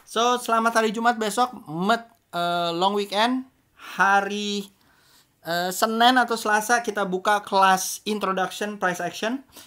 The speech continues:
Lalu U S stock juga akan mulai. Jadi kalau yang belum sempet,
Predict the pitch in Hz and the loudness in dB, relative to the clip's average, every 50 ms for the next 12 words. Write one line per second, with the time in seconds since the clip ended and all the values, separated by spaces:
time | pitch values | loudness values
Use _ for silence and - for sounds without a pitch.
0 | - _ _ _ - - 170 180 185 185 190 208 214 220 220 220 214 202 170 170 | -20 _ _ _ -2 2 2 2 2 2 -2 -6 -4 -2 -2 -2 -4 -4 -6 -6
1 | 190 208 170 180 - - - - 220 208 - - - 196 185 170 170 165 165 - | -4 -2 -2 -2 -2 -2 -2 -2 -2 -2 -4 -6 -12 -10 -6 -4 -4 -4 -4 -4
2 | 175 175 180 180 180 175 175 180 202 226 220 190 156 160 165 165 175 170 165 165 | -4 -4 -4 -4 -4 0 0 0 0 0 -4 -6 -8 -8 -8 -6 -6 -6 -4 -4
3 | 160 160 160 156 151 151 151 151 - 156 156 - 208 208 - | -4 -6 -6 -8 -8 -8 -8 -10 -10 -8 -4 -2 -2 -2 -4